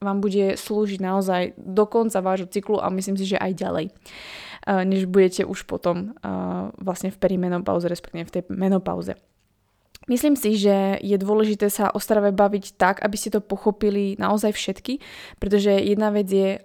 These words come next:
áno, máme tu nejaký individualizovaný alebo individuálny, eh, prístup k stravovaniu alebo k nastaveniu suplementov, s tým rozhodne súhlasím, ale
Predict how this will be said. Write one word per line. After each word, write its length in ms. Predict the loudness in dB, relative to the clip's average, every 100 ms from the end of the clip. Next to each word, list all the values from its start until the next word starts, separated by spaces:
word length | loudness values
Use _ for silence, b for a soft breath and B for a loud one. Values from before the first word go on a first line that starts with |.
| -4
áno, 320 | -2 0 0
máme 240 | 2 2 0
tu 80 | 0
nejaký 240 | -4 -2 -2
individualizovaný 1040 | 0 2 4 4 2 0 -2 -2 -2 -2
alebo 240 | -4 -4 -4
individuálny, 800 | -2 0 2 2 2 0 -2 -6
eh, 640 | -12 -20 -14 -6 -2 -2 2
prístup 480 | 0 0 -4 -4 -6
k 80 |
stravovaniu 640 | 0 4 6 6 4 2 2
alebo 400 | 2 2 0 -2
k 80 | -4
nastaveniu 400 | 0 0 0 -4
suplementov, 720 | 0 2 2 0 -2 -4 -6
s 80 | -2
tým 160 | 2
rozhodne 480 | 2 2 2 0 -2
súhlasím, 640 | -4 -4 -4 -4 -6 -8 B B B B
ale 560 | 0 4 6 6 4